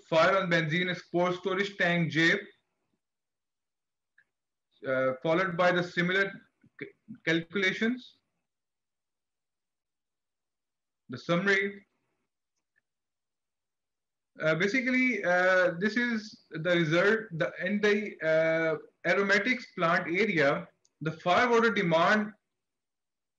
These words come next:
of four thousand cubic meter per hour is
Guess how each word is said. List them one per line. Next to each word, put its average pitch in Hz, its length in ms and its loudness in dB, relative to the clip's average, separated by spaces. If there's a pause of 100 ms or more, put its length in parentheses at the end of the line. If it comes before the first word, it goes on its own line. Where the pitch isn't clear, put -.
(680)
of 165 320 2 (1040)
four 247 240 2
thousand 214 520 2
cubic 220 240 0
meter 202 280 2
per 175 200 0
hour 202 200 4
is 196 360 -2